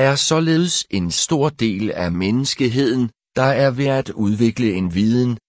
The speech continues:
hvor igennem de igen opdager, at Gud altid har levet i mennesket og med menneskeheden,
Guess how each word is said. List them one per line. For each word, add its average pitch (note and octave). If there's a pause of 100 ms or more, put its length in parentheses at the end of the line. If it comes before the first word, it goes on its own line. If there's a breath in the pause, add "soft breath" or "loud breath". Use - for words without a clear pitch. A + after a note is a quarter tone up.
(140)
hvor B2
igennem A2+
de G2+
igen B2
opdager, G2+ (280)
at F#2+
Gud A2
altid D3
har A#2
levet G#2
i G2
mennesket G2+
og F2+
med F2
menneskeheden, A#2+